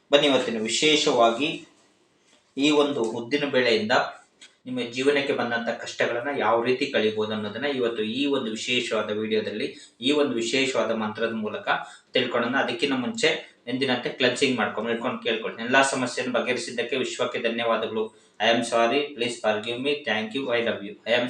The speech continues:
sorry, please forgive me, thank you, I love you." ಈ ಥರ ಕ್ಲೆನ್ಸಿಂಗ್ ಮಾಡ್ಕೊಂಡು, "I, please, <clears throat> I am sorry, please forgive me, thank you, I love you." ಈ ಥರ ಮೂರು ಸರಿ ಕ್ಲೆನ್ಸಿಂಗ್ ಮಾಡ್ಕೊಂಡು, ವಿಶೇಷವಾಗಿ ಉದ್ದಿನ ಬೇಳೆನ ಸೈಡ್ ಇಟ್ಕೊಂಡ್ಬಿಡಿ. ಎಂದಿನಂತೆ ಕಾರ್ಯಕ್ರಮ ಶುರು ಮಾಡೋಕ್ಕೆ ಮುಂಚೆ,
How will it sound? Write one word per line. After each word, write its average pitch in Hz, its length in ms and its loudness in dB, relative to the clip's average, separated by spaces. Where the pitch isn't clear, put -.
sorry, 117 240 2
please 123 280 -4
forgive 113 300 -2
me, 139 120 -2
thank 113 420 0
you, 113 220 -2
I 110 40 -2
love 98 160 -2
you." 95 80 -10
ಈ 117 100 0
ಥರ 127 140 0
ಕ್ಲೆನ್ಸಿಂಗ್ 127 440 0
ಮಾಡ್ಕೊಂಡು, 127 640 -2
"I, - 380 -10
please, 143 300 0
<clears throat> 131 360 2
I 123 60 2
am 123 120 -4
sorry, 123 240 2
please 123 280 -4
forgive 113 420 -2
me, 139 100 -4
thank 113 380 -4
you, 113 120 -4
I 110 80 0
love 98 120 -4
you." 101 80 -6
ಈ 110 100 -6
ಥರ 117 140 -2
ಮೂರು 127 240 -2
ಸರಿ 127 180 0
ಕ್ಲೆನ್ಸಿಂಗ್ 113 420 -4
ಮಾಡ್ಕೊಂಡು, 113 560 -4
ವಿಶೇಷವಾಗಿ 127 560 6
ಉದ್ದಿನ 127 340 -2
ಬೇಳೆನ 110 280 0
ಸೈಡ್ 139 180 4
ಇಟ್ಕೊಂಡ್ಬಿಡಿ. 127 720 -2
ಎಂದಿನಂತೆ 143 420 4
ಕಾರ್ಯಕ್ರಮ 135 460 0
ಶುರು 120 220 -2
ಮಾಡೋಕ್ಕೆ 117 340 -2
ಮುಂಚೆ, 107 380 -2